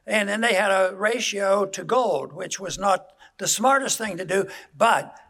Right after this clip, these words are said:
gold and silver was meant to be legal tender. And I think it's exciting on what they're doing at the state level.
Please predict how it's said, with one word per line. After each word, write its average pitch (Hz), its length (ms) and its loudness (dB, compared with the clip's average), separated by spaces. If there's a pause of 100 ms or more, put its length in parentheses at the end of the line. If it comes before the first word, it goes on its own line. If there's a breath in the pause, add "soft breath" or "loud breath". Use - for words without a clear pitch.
(140)
gold 208 280 0
and 180 100 -2
silver 254 380 6
was 190 200 -2
meant 190 280 -4
to 175 80 -10
be 185 180 -4
legal 180 420 -4
tender. 254 560 0 (540 loud breath)
And 196 240 2
I 254 160 6
think 220 240 0
it's 185 160 -4
exciting 254 500 0
on 208 160 -4
what 202 200 2
they're 202 100 -2
doing 220 320 -2
at 170 80 -2
the - 80 -12
state 196 420 -2
level. 240 520 -2